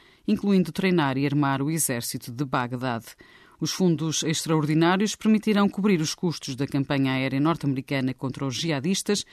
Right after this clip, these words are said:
e dar assistência às tropas do exército iraquiano e curdas que combatem os terroristas em terra.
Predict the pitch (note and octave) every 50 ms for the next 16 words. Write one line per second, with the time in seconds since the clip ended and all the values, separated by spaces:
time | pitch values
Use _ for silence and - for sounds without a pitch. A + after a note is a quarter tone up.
0 | - - - - - - D#3 D3 C3 C#3 B2+ C3 B2 - - - - C#3+ C3+ C3
1 | - C3+ B2+ A#2+ - - D3+ C#3+ C3+ - - C#3 A#2 B2 C3+ C3+ B2+ - - D3
2 | C#3+ C3+ - - D3+ - - D3 C#3 - - - F3 F3 - - D#3+ D3 C3 B2
3 | C3 C3+ - - F3+ F3+ E3 D#3+ D#3 E3 D#3+ - - F#3+ - - F#3+ F#3+ E3 D3+
4 | B2+ B2 - D#3 C#3 C#3 C3+ B2+ - - - E3 F#3 E3+ C3 A#2 - - - A#2
5 | A2 C3 B2+ C3 - A2 G2+ - - G#2 G2